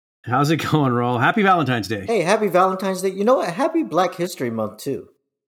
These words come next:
Speaker 1: Happy Black History Month, indeed.
Speaker 2: Yeah.
Speaker 1: So,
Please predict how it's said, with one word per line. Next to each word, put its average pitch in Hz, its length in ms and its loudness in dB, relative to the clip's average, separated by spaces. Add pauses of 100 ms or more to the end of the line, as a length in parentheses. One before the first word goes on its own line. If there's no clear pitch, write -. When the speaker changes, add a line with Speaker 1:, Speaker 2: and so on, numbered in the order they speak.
(520)
Speaker 1:
Happy 202 240 2
Black 147 280 0
History 120 380 -2
Month, 117 280 -6
indeed. 107 500 -8 (100)
Speaker 2:
Yeah. 156 300 -6 (340)
Speaker 1:
So, 175 480 2